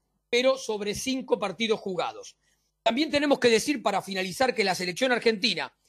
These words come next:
tiene programados partidos del veintiséis al treinta. Cuando decimos selección argentina, decimos la femenina, y cuando decimos del veintiséis al treinta, decimos noviembre. Em,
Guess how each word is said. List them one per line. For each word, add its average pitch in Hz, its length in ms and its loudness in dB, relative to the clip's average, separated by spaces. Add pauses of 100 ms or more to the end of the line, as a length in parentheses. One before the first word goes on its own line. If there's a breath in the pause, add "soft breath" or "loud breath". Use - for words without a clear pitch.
(200)
tiene 285 200 2
programados 240 720 4 (240)
partidos 214 480 2
del 202 140 2
veintiséis 196 680 0
al 202 200 2
treinta. 220 340 2
Cuando 196 220 -4
decimos 254 320 -2
selección 214 400 -2
argentina, 226 640 -4 (320)
decimos 214 540 -4
la 202 140 0
femenina, 226 440 0
y 254 60 2
cuando 214 220 -2
decimos 220 340 0
del 196 100 2
veintiséis 190 540 0
al 202 180 2
treinta, 240 380 4
decimos 202 420 0
noviembre. 202 720 4 (540 soft breath)
Em, 202 600 4